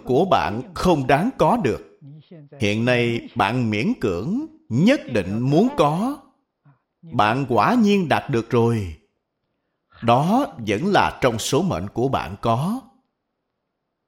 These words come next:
Nói cách khác, phận mình không đáng được là cái hiện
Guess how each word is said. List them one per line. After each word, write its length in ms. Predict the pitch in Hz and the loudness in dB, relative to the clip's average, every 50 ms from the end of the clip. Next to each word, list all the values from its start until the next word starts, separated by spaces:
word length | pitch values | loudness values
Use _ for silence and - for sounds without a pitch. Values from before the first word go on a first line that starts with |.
| _ _ _ _ _ _ _ _ _ _ - | _ _ _ _ _ _ _ _ _ _ -6
Nói 280 | - 107 120 135 156 - | 0 2 2 2 2 2
cách 180 | - - - - | 0 -2 -2 -2
khác, 340 | - 180 202 233 240 - - _ _ _ _ _ _ _ _ _ _ _ _ _ _ _ _ _ _ _ _ _ _ _ _ _ _ _ _ _ _ _ - 214 220 | -2 -2 -2 -2 -2 -6 -16 _ _ _ _ _ _ _ _ _ _ _ _ _ _ _ _ _ _ _ _ _ _ _ _ _ _ _ _ _ _ _ -20 -12 -2
phận 400 | 214 135 120 117 123 147 151 139 | 0 2 2 2 0 -2 0 0
mình 460 | 135 127 120 117 117 110 98 95 - _ _ _ _ _ _ _ _ _ _ - | 0 0 0 0 -2 -2 -4 -6 -12 _ _ _ _ _ _ _ _ _ _ -12
không 480 | - - - 190 175 143 143 139 131 | -6 0 2 2 4 2 0 -2 2
đáng 380 | 139 143 143 175 226 285 277 190 | 2 2 2 2 0 0 0 2
được 360 | 135 107 101 101 202 - - - 269 277 285 294 247 160 - | 2 2 0 0 -4 -8 -16 -16 -14 -14 -14 -14 -16 -12 -8
là 600 | 98 107 107 104 101 95 92 87 85 - - - | -4 0 2 2 2 2 2 0 -2 -4 -6 0
cái 200 | - 135 160 214 | 0 2 2 2
hiện 380 | 262 214 147 127 98 92 123 | 0 0 0 -2 -2 -4 -6